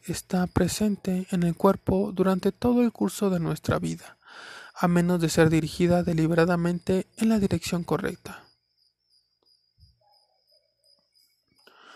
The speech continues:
No podremos vencer la muerte. Esta nueva dirección es dada a la fuerza de Marte por medio de la actividad de su complemento,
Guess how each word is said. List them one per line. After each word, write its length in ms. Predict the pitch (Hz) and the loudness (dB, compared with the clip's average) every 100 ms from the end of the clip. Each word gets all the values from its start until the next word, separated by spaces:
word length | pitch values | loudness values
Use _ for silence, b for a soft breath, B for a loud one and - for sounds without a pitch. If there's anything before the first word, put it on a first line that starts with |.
| B | B
No 140 | 196 220 | -4 0
podremos 480 | 220 180 175 180 - | 2 4 4 2 2
vencer 300 | 160 165 165 | 2 2 2
la 80 | |
muerte. 520 | 151 151 147 - 185 - - B B - | 4 4 4 0 -8 -10 -20 B B -2
Esta 240 | 202 220 | 2 4
nueva 280 | 202 185 190 | 4 4 4
dirección 600 | 175 165 - - 170 175 - | 2 -2 -2 -2 -2 -2 -2
es 160 | 202 | 0
dada 240 | 185 175 180 | 0 -2 -2
a 20 | |
la 140 | 175 | -2
fuerza 280 | - 170 - | -2 -4 -2
de 120 | 190 | -6
Marte 460 | - 170 170 - 170 | -4 4 4 4 -2
por 220 | - 175 | 0 0
medio 300 | 180 185 190 | 2 4 4
de 100 | 180 | 2
la 80 | 165 | 0
actividad 600 | 165 - 160 160 165 165 - B B B | -2 -4 -2 0 0 -2 -10 B B B
de 80 | 185 | -2
su 140 | - | 0
complemento, 680 | - 170 170 160 156 160 - | -2 0 0 0 0 -6 -12